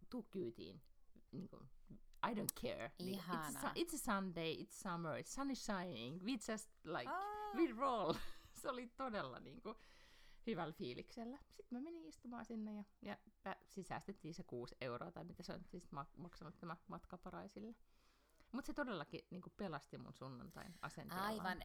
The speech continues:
Speaker 2: niin,
Speaker 1: Mm.
Speaker 2: niin, niin, sä olet siis tämmöisessä paikallisbussissa ollut matkus-, matkustamassa.
Speaker 1: Tuo
Speaker 2: Joo,
Speaker 1: on
Speaker 2: siellä ei
Speaker 1: paikallisbussissa,
Speaker 2: Joo,
Speaker 1: kyllä.
Speaker 2: aivan.
Speaker 1: Joo.
Speaker 2: Siellä ei varmaan voikaan maksaa itse asiassa kortilla.
Speaker 1: Mm,
Speaker 2: Tai
Speaker 1: kyllä.
Speaker 2: siis mä en tiedä, ni-, niitä ei vissiin voi maksaa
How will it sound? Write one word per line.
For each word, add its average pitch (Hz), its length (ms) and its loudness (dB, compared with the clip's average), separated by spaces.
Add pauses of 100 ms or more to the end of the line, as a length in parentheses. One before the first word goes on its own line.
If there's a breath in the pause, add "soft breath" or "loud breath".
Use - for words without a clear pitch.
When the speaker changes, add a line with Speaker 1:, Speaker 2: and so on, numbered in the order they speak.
Speaker 2:
niin, 190 380 -2
Speaker 1:
Mm. 156 120 -2
Speaker 2:
niin, 180 180 -2
niin, 160 140 -4
sä 165 140 0
olet 160 180 0
siis 156 140 -4
tämmöisessä 156 420 -2
paikallisbussissa - 960 0
ollut - 300 -4
matkus-, - 500 -8
matkustamassa. - 680 -8
Speaker 1:
Tuo 233 220 2
Speaker 2:
Joo, 160 120 4
Speaker 1:
on 151 60 4
Speaker 2:
siellä 156 260 4
ei 139 120 4
Speaker 1:
paikallisbussissa, 147 920 -2
Speaker 2:
Joo, 147 280 0
Speaker 1:
kyllä. 123 360 -2
Speaker 2:
aivan. - 280 2
Speaker 1:
Joo. 139 80 0
Speaker 2:
Siellä 170 280 10
ei 143 60 2
varmaan 143 320 0
voikaan 151 380 -2
maksaa 165 340 0
itse 170 180 -2
asiassa 180 180 -2
kortilla. 180 400 -2
Speaker 1:
Mm, 180 280 -6 (220 soft breath)
Speaker 2:
Tai 165 140 10
Speaker 1:
kyllä. 160 120 4
Speaker 2:
siis - 160 0 (240)
mä 170 80 8
en 170 60 4
tiedä, 160 180 4
ni-, 165 180 -2
niitä 165 180 -2
ei 156 80 2
vissiin 151 260 0
voi 147 100 0
maksaa - 360 0